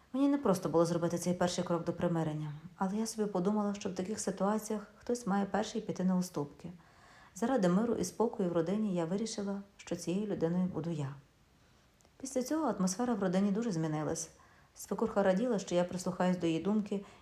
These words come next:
і що вона може бути корисною для нас, тому практично перестала робити мені зауваження. А якщо і було щось не так, то вона спокійно пояснювала, як має бути,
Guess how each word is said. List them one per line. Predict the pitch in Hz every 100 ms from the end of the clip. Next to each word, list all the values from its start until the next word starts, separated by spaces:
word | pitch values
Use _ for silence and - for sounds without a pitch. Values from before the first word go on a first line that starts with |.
| -
і | 196
що | - 185
вона | 196
може | 202 202
бути | 196 208
корисною | - 180 151 - 156 147
для | 151
нас, | 147 160 - - - - _
тому | - 240
практично | 277 180 - 220 -
перестала | 185 156 160 185 214
робити | 156 160 165
мені | 165 170
зауваження. | 175 160 151 147 151 165 180 - - - - -
А | 240
якщо | 254 254 - 277
і |
було | 247 277 311
щось | - 185 185
не | 180
так, | 226 226 -
то | 185
вона | 226
спокійно | 247 - 180 247 190
пояснювала, | 170 175 202 - 175 190
як | 247 196
має | 180
бути, | 170 156 156 -